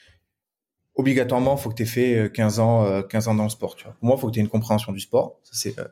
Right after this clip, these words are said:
c'est indéniable. Maintenant que t'aies joué, euh, à bon niveau ou pas, euh, j'y crois pas. Et le, et, et le problème, en plus de, tu sais, de cette mentalité de dire, euh,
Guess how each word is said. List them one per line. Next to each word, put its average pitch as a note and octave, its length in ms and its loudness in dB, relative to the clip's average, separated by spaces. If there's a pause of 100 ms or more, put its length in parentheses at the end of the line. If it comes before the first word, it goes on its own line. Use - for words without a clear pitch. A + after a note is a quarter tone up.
(140)
c'est - 140 -6
indéniable. G2+ 380 0
Maintenant G#2+ 240 2
que A#2 120 -4
t'aies G#2+ 180 -2
joué, A2+ 200 0
euh, G#2 340 0
à G#2+ 120 -2
bon G#2+ 180 0
niveau A2+ 400 2
ou G#2+ 100 -2
pas, B2 440 -2 (720)
euh, G2+ 180 -12
j'y A2 160 -8
crois A#2 180 0
pas. D3 180 4
Et - 20 2
le, A2 200 2
et, G#2+ 220 -4
et - 20 -2
le G2+ 60 -6
problème, C3 380 0
en A#2+ 100 2
plus B2+ 240 -6
de, G2+ 320 -6 (680)
tu C3+ 100 0
sais, - 20 6
de B2+ 60 4
cette A2+ 220 2
mentalité A#2+ 520 2
de A#2+ 100 2
dire, A2+ 240 0
euh, G2+ 220 -4